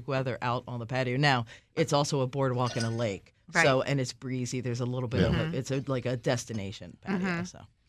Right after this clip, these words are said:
Speaker 2: Right.
Speaker 3: All right.
Speaker 2: Do we have to wrap it up? All right,
Speaker 3: All right.
Speaker 2: Jackie.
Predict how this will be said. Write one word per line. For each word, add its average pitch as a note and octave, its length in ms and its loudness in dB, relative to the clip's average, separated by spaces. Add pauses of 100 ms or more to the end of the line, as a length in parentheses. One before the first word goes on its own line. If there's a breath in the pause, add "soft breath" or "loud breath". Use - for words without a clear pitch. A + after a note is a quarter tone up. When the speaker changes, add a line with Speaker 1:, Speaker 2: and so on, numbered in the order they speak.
(220)
Speaker 2:
Right. D3 220 -6 (360)
Speaker 3:
All A2 160 2
right. C3+ 260 8
Speaker 2:
Do F3+ 80 -8
we - 20 -4
have F3 100 -6
to F#3 60 -2
wrap E3+ 160 -2
it F3+ 60 -2
up? F3 260 -2
All G3 60 6
right, E3+ 220 6
Speaker 3:
All G3+ 80 4
right. F3 80 8
Speaker 2:
Jackie. E3+ 360 0